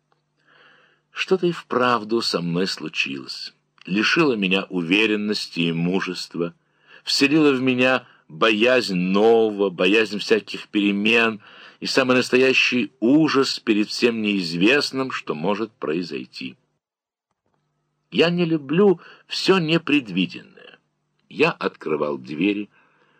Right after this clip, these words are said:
проверял мышеловки, заглядывал за мебель, за плиту, за холодильник и никогда не знал, что увижу.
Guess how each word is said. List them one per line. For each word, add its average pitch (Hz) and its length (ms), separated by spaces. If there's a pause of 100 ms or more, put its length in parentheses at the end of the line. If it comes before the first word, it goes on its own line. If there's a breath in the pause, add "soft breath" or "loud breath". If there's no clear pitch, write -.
(120)
проверял 113 420
мышеловки, 92 800
заглядывал 92 680
за 82 220
мебель, 95 480
за 80 200
плиту, 85 460
за 85 120
холодильник 117 720 (400)
и 135 120
никогда 139 440
не 151 140
знал, 110 360
что - 380
увижу. 69 540